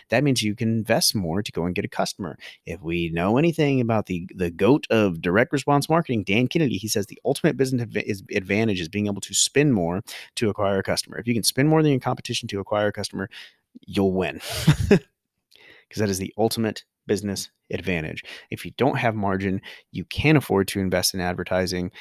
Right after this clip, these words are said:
You can't afford to spend more than your competitors. You can't afford to scale and grow at rates that allow you to hit your dreams and knock the shit out of your goals, uh, faster than you could ever, you know, dream, right? You can't do that if you don't have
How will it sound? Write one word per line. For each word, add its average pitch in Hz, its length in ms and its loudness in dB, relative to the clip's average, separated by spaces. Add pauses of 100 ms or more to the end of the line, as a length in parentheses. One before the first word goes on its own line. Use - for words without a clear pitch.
(200)
You - 80 -12
can't 127 240 0
afford 113 380 2
to 98 180 0
spend 107 360 2
more 104 440 4 (120)
than 107 140 2
your 98 100 0
competitors. 92 600 0
You 87 80 -8
can't 131 260 2
afford 101 400 0
to 104 180 -6
scale 101 440 0
and 92 200 -6
grow 95 300 2
at - 180 -6
rates 101 300 4
that 101 100 -2
allow 92 180 2
you 98 120 2
to 92 180 0
hit 107 240 -2
your 101 80 -2
dreams 95 300 0
and 82 100 -4
knock 95 180 -8
the - 60 -8
shit - 340 4
out 113 140 6
of 104 60 0
your 101 100 -2
goals, 101 340 -2 (340)
uh, 95 200 2
faster 104 480 -2
than 98 120 0
you 92 100 -2
could 95 100 2
ever, 92 300 0 (220)
you - 420 -4
know, 90 80 2
dream, 92 540 0 (420)
right? 98 180 0
You 113 120 -4
can't - 320 -2
do 139 220 4
that 95 340 2
if - 140 -8
you 107 60 -4
don't 87 400 -6 (300)
have 87 380 -2